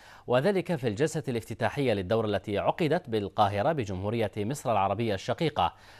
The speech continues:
وقد ألقى معالي وزير الخارجية كلمة أعرب فيها عن خالص تقديره للجهد الكبير الذي بذلته الإمارات العربية المتحدة الشقيقة خلال ترأسها للدورة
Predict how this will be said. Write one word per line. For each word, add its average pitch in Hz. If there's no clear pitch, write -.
وقد 95
ألقى 98
معالي 104
وزير 101
الخارجية 110
كلمة 120
أعرب 160
فيها 117
عن 143
خالص 117
تقديره 117
للجهد 151
الكبير 156
الذي 98
بذلته 113
الإمارات 117
العربية 123
المتحدة 120
الشقيقة 147
خلال 170
ترأسها 127
للدورة 117